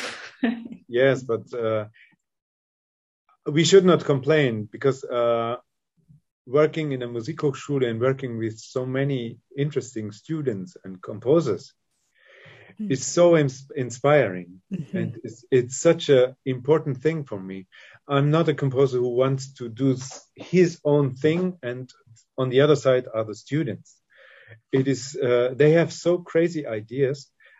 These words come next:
Speaker 2: I would never get, but if I would not know them, if I would not take them, uh, in account, or if I would not think about them, uh, it would not help me.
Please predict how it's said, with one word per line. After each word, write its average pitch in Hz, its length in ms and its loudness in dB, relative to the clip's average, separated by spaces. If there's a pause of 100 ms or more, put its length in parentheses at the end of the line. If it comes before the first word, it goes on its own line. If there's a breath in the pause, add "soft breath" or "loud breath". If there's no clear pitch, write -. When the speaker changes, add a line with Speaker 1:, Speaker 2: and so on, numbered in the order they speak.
Speaker 2:
I 120 60 -2
would 135 160 0
never 139 260 4
get, 156 340 2
but 113 220 -2 (300)
if 151 240 -6
I 135 140 2
would 131 260 -2
not 123 160 2
know 143 360 2
them, 120 220 -2
if 113 160 -8
I 113 80 -4
would 120 220 -4
not 113 180 -12
take - 260 -6
them, 110 380 -12 (320)
uh, - 640 -20
in 117 80 -20
account, 147 420 -2
or 110 200 0
if 110 140 -6
I 113 80 -4
would 113 180 -6
not 117 260 -10
think 185 180 0
about 113 320 0
them, 135 280 -10 (520 soft breath)
uh, 120 460 -2
it 127 140 -6
would 151 120 0
not 156 160 -2
help 147 220 0
me. 165 300 -6